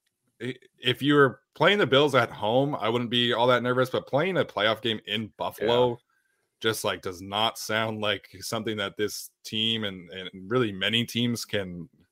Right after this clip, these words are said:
Speaker 1: pull off because it's probably gonna be, like, ten degrees and snowing in that game. Um, I'm less nervous about the Titans than you guys are 'cause I think Derrick Henry will probably be back for a playoff game, but I don't think he would be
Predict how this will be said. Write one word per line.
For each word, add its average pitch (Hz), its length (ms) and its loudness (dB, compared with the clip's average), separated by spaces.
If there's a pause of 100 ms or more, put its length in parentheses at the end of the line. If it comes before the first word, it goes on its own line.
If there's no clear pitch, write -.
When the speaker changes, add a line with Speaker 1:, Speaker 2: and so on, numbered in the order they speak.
(160)
Speaker 1:
pull 110 220 6
off 107 280 6
because 90 380 -6
it's 95 120 -12
probably 104 280 0
gonna 104 120 -4
be, 95 160 -4
like, 90 280 -8 (460)
ten 120 200 4
degrees 101 400 0
and 90 120 -10
snowing 98 440 -2
in 123 80 0
that 127 200 4
game. 131 360 2 (920)
Um, 98 540 -4 (720)
I'm 175 240 6
less 175 260 10
nervous 180 300 6
about 139 260 6
the 123 100 2
Titans 127 360 4
than 104 160 -2
you 101 80 -6
guys 135 200 6
are 139 160 6
'cause 123 140 -2
I 107 60 0
think 151 220 -4
Derrick 123 200 4
Henry 113 280 -2
will 95 160 -8
probably 98 380 -2
be 147 140 2
back 147 320 4
for 156 80 4
a 143 80 4
playoff 143 320 4
game, 143 220 4
but 110 80 0
I 104 60 0
don't 117 220 0
think 110 160 -6
he - 140 -10
would 101 140 -6
be 98 280 -4